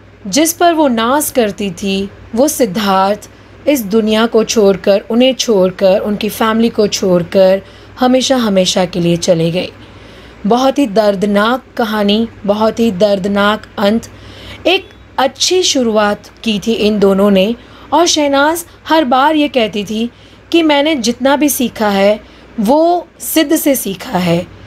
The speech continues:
मैंने जितना भी अपने आप पे control करना सीखा है, मुझे सिद्धार्थ ने सिखाया है, सिद्धार्थ ने मुझे जीना सिखाया है, सिद्धार्थ ने मुझे हंसना सिखाया है, सिद्धार्थ ही मेरी पूरी ज़िंदगी थे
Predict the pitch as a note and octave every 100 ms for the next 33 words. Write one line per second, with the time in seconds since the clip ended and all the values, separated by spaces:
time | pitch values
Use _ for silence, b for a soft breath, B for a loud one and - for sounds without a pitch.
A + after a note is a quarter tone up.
0 | B - A3 A3+ B3 F#3+ A3+ A#3 A#3 G#3
1 | C4 C4 A#3 A3 G#3+ A#3+ - A#3+ A#3+ A3
2 | G3+ B3+ C#4+ C#4 A#3+ B3 B3 A#3 - A#3+
3 | A3+ A3+ A#3+ B B B A#3+ B3 C#4 -
4 | G#3 G3 G3 G#3 G3+ G3+ G3 G3 F3+ E3+
5 | F#3 F3 E3+ B B B - C#4+ A#3 C#4+
6 | D4 B3+ D4 C#4+ C4 A3+ A#3 A#3 A#3+ A#3+
7 | - G#3+ G#3+ A3 G#3+ A3 B B B -
8 | C4 G3+ C4+ D4 D4 C4+ B3+ B3 A3 G3
9 | G#3 G#3 G#3 - G3 F#3+ G3 F#3+ F#3 F#3+
10 | B B B C#4+ A3+ C4+ C#4+ C#4 C#4+ F4
11 | D4 A#3+ A3 G#3+ G3+ F3+ F#3+ F3 F3 F3+
12 | F#3 G3